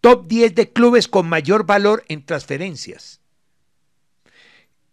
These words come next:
Queda claro que no presentaron ingresos por transferencias Bucaramanga,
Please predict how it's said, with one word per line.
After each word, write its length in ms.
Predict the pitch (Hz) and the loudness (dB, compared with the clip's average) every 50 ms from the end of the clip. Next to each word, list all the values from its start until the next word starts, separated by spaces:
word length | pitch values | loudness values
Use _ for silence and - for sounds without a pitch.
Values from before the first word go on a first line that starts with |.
| _ _ _ _ _ | _ _ _ _ _
Queda 300 | - - 160 190 220 214 | -2 2 2 2 2 0
claro 380 | - 196 196 196 202 208 202 - | 0 2 2 4 4 2 0 -2
que 100 | - 165 | -4 -2
no 220 | 151 165 185 185 | 0 0 -2 0
presentaron 960 | - 233 226 - - 190 180 160 135 - 220 208 196 170 160 160 165 175 - _ _ | 0 0 0 0 0 -4 -4 -4 -2 2 4 4 6 6 4 2 2 -2 -8 _ _
ingresos 720 | 151 147 151 151 143 190 220 208 165 - 185 175 160 - | -12 -12 -8 -6 -2 -2 -2 -2 -2 -2 -4 -4 -4 -6
por 220 | - - 185 202 190 | -4 -2 -2 -2 -2
transferencias 960 | - 208 208 190 - 208 214 202 185 160 135 - - 202 214 190 - - _ _ _ _ _ _ _ _ _ _ _ _ _ _ _ | -4 -6 -6 -4 -4 -2 -2 -2 -2 -4 -6 -8 -6 -6 -8 -8 -10 -16 _ _ _ _ _ _ _ _ _ _ _ _ _ _ _
Bucaramanga, 960 | - 143 233 247 247 - 233 220 220 214 208 185 170 151 151 185 185 - | 2 4 4 4 6 4 4 4 4 2 0 -2 -2 -4 -8 -10 -10 -12